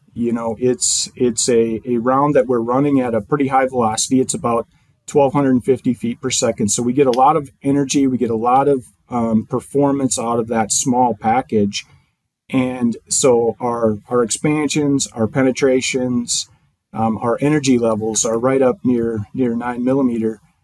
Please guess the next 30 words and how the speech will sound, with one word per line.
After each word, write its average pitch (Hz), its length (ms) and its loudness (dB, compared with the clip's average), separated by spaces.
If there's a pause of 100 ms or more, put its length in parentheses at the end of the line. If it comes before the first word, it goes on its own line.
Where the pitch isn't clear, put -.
(220)
But 120 140 2
we 127 100 4
can 127 160 0
do 180 180 4
it 165 80 6
in 131 140 4
such 127 260 2
a 127 80 2
smaller 127 480 2
platform 120 600 -2
that, 113 320 0 (160)
that 107 180 -4
we 113 140 0
can 107 160 -4
have 117 320 -4
the, 107 320 -2 (220)
the, 110 180 -2 (100)
the 117 300 -4
added 151 320 2
benefits 123 560 -2
of 113 300 0 (320)
more 131 200 4
rounds 135 380 2
in 139 80 -2
the 127 80 2
magazine. 135 600 -2
What 113 120 -4
we're 117 100 -6
seeing 139 420 0
is 123 420 -2